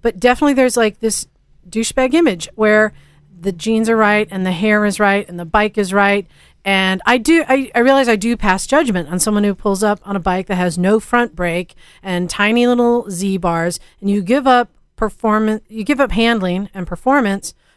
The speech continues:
for image. And it just made me start thinking about, yeah, I do pass judgment on people who ride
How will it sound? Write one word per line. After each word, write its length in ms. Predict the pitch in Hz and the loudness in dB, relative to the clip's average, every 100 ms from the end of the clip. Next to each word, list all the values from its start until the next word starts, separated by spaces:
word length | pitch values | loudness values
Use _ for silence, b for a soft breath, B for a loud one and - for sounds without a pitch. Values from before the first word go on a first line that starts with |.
| _ | _
for 260 | - 233 - | -8 -6 -2
image. 520 | 196 185 143 139 - b b b b _ | -2 -4 -6 -14 -20 b b b b _
And 600 | 233 226 226 220 220 220 - _ - | -2 2 2 2 0 -4 -10 _ -4
it 100 | 233 | 0
just 180 | 294 339 | 2 4
made 120 | 349 | 4
me 80 | 349 | 4
start 240 | - 302 | 2 0
thinking 280 | 339 349 330 | 0 2 2
about, 340 | 233 226 226 - b b b b b _ _ _ _ _ - | 4 2 0 -6 b b b b b _ _ _ _ _ -12
yeah, 140 | 240 - | -8 -2
I 100 | 240 | 0
do 180 | 214 277 | 2 2
pass 240 | 233 208 | 2 0
judgment 400 | - 185 165 180 | -2 -4 -4 -4
on 80 | 175 | -4
people 320 | 190 180 180 | -4 -6 -4
who 100 | 180 | -4
ride 320 | 170 165 160 | -4 -4 -6